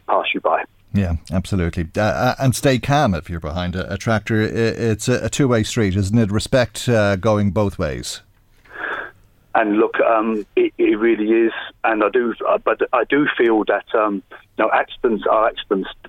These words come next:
Speaker 1: by their definition. They happen because something's gone wrong. And, um, but, you know, obviously people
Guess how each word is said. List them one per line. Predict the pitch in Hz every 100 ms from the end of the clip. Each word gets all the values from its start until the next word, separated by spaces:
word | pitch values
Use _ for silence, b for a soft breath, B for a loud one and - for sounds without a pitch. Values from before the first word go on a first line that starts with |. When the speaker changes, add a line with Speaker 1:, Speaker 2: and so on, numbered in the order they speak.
| - -
Speaker 1:
by | 107
their | 101
definition. | - 98 - 101 - 101 87 -
They | 87
happen | - - - 101
because | - 101 -
something's | 110 95 95
gone | - 101 101
wrong. | 110 107 92 - B B B B
And, | 98 95 98 104
um, | 98 98 -
but, | 98 - _
you | 123
know, | 101 113
obviously | 110 107 - 101 95 _ _ _ _ _ -
people | 123 110 107 107